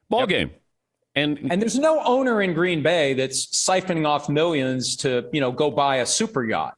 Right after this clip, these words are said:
Speaker 1: Yeah.
Speaker 2: They, they can invest every penny they make back in the team, and they've raised, like, seventy million through their non-stock stock sale.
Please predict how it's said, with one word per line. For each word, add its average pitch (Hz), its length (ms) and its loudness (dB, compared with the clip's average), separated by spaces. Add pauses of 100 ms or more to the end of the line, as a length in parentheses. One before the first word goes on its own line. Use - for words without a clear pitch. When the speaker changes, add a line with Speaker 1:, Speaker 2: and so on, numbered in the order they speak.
Speaker 1:
Yeah. - 100 -2
Speaker 2:
They, 170 100 0
they 180 160 0
can 190 160 -2
invest 165 480 -2
every 202 320 0
penny 180 300 -2
they 143 160 0
make 127 320 -2
back 127 260 0
in 135 100 -2
the 131 80 0
team, 120 320 -2
and 117 80 -2
they've 120 120 -2
raised, 143 300 0
like, 123 160 -2
seventy 165 420 -2
million 139 360 -2
through 139 220 -2
their 120 300 0 (160)
non-stock 135 600 0
stock 131 360 -2
sale. 110 320 -4